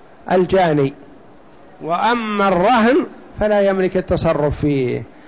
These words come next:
قالوا هنا لعله يكون لا يمنع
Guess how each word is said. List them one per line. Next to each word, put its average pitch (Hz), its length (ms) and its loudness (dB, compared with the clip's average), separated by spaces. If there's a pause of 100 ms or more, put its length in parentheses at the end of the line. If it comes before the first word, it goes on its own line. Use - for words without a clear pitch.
(200)
قالوا 185 580 2
هنا 190 600 0 (380)
لعله 185 760 0
يكون 196 540 -2 (360)
لا 185 360 -2
يمنع 185 580 0